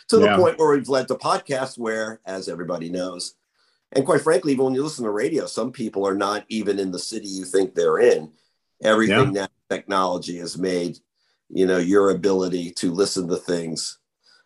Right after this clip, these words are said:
Speaker 1: uh, easier, and you have more choices, and it makes the people doing the things like us, uh, it's easy to do.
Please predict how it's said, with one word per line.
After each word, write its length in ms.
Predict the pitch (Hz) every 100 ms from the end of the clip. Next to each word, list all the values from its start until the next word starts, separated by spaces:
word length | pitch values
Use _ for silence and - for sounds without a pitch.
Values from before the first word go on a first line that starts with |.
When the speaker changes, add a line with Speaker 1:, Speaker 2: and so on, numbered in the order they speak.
| _ _
Speaker 1:
uh, 460 | 85 87 85 82 82 - _ _ _ -
easier, 440 | 101 127 147 185
and 220 | 196 95
you 60 | 104
have 80 | 98
more 120 | 104
choices, 440 | - 123 127 120 104
and 80 |
it 60 | 104
makes 200 | 120 117
the 80 | -
people 360 | 131 123 120
doing 440 | 104 147 226 156 120
the 80 | 107
things 420 | - 101 139 139
like 280 | 120 117 147
us, 440 | 147 135 - - _ _ _ _
uh, 260 | - 104 107 -
it's 160 | -
easy 320 | 117 110 104
to 100 | 98
do. 220 | 87 82